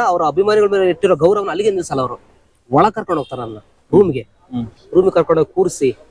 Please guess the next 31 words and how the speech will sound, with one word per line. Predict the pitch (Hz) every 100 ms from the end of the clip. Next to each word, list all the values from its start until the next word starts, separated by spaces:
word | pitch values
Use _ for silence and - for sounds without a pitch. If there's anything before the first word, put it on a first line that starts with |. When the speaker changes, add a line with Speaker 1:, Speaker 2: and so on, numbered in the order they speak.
| _ _ _ -
Speaker 1:
ಆ, | 170
ಬಿಸ್ಕೆಟ್ | 127 135 196 165
ತಂದು | 139
ಕೊಡ್ತಾರೆ. | 127 - 117
ಅವರೇ | 170
ತಂದು | 165 139
ಕೊಡ್ತಾರೆ | 117 110
ಬಿಸ್ಕೆಟ್. | 110 - - -
Speaker 2:
ಓಕೆ. | 123 - - - _ _
So | 170
ಅಂದ್ರೆ | 160 170 165 151
ಅಲ್ಲಿ | 147 143 143
ಏನು | 151 143
ಚಿಕ್ಕ | - -
ರೂಮ್ | 151 127
ಇರುತ್ತೆ | 113 107 196
ಅಥವಾ | 170 151
ಒಂದು | 131
ರೂಮ್, | 131 123 120
ರೂಮ್ | 139 143
ಅಂದ್ರೆ | 135
ಸಿಂಪಲ್ | 127 123 120
ಆಗಿರುತ್ತೆ? | 113 110 - - -
Speaker 1:
ಚಿಕ್ಕ | 247 -
ರೂಮೇ | 294 220
ಸರ್. | - 110
Speaker 2:
ಹಾ. | - 127 110 - - - - -
Speaker 1:
ಅಲ್ಲೇ, | 190 247
ಆ, | - - 147 135
ಅಟ್ಯಾಚ್ | 160 247
ಬಾತ್ರೂಮ್. | 185 165 139